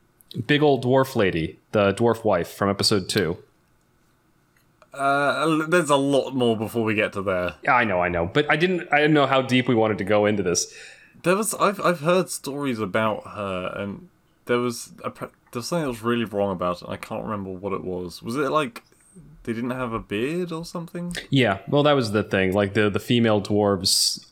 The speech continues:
Speaker 1: don't have facial hair like they're supposed to in the lore. But okay,
Speaker 2: Mm.
Speaker 1: you know, you're not gonna be able to sell bearded ladies to most, you know, the average audience member. I, I can kind of see that. Um,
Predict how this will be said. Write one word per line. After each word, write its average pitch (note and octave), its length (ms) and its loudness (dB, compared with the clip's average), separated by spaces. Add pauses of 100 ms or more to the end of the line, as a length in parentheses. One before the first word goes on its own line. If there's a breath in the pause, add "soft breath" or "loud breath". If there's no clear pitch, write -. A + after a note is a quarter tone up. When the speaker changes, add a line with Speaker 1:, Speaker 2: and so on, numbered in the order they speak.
(100)
Speaker 1:
don't G2 260 0
have F#2+ 300 2 (360)
facial A2 320 0
hair G2+ 160 2
like G2 160 0
they're G#2 100 0
supposed G2+ 440 -2
to G#2+ 80 2
in G2 80 2
the F#2+ 60 2
lore. F2+ 400 0 (440 loud breath)
But F3 100 4
okay, A2 340 4
Speaker 2:
Mm. G#2 40 -2
Speaker 1:
you G#2+ 100 2
know, G2+ 160 4
you're G#2 220 2
not G#2 220 2
gonna G2 240 2
be G#2 180 0
able G2 160 2
to G2 60 0
sell F#2+ 300 2
bearded F#2 340 2
ladies F2+ 500 2
to G2 80 0
most, F2+ 420 0 (140)
you G#2+ 100 0
know, E2+ 200 -2 (180)
the G#2 120 2
average F#2+ 320 2
audience F#2 400 2
member. F2 320 2
I, F2 180 2 (120)
I G#2 60 -2
can G2+ 220 -4
kind G#2 260 -2
of G2 80 -2
see G#2 160 2
that. G2 320 0 (920 loud breath)
Um, F2 400 2